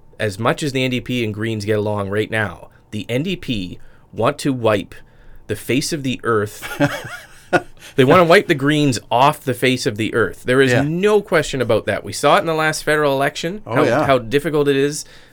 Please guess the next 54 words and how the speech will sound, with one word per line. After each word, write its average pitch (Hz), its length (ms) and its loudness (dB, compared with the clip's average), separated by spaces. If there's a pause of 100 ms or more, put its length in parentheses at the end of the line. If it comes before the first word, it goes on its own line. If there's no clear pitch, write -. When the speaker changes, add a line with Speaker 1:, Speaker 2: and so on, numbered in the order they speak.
Speaker 1:
to, 107 260 -4
those 123 260 0
two - 120 -6
parties 131 340 0
were 107 60 -6
just 120 200 -4
at 120 120 -2
each 123 160 -6
other's 113 280 -4
throats. 120 360 -4
And 135 200 -4
we, 156 220 -6
and 127 240 -6 (120)
look, - 280 -4
the 120 60 -6
Greens, 170 480 -6 (200)
if 120 140 -4
they 165 160 0
think 160 320 -4
that 127 320 2 (1120)
the 123 200 0
N 139 60 2
D 151 100 0
P 135 160 -2
are 117 80 2
not 123 200 0
gonna 120 220 -2
try 117 300 -2
and 107 120 -2
come 120 240 -4
for 110 120 -4
Sonia 110 360 -4
Furstenau's 110 500 -4
riding 107 340 -4
in 101 100 -8
Cowichan 104 420 -4
Valley, 98 400 -8 (300)
if 113 140 -8
they 127 160 0
think 151 180 -2
that 127 100 -2
the 117 120 -2
N 123 80 0
D 117 100 -6
P 120 140 -6
are 107 40 -2
not 110 220 -4
gonna 113 140 -2
try 113 200 -4
and 107 100 -2
take 110 260 0
Adam 110 300 0
Olsen's 107 420 -6
seat - 420 -8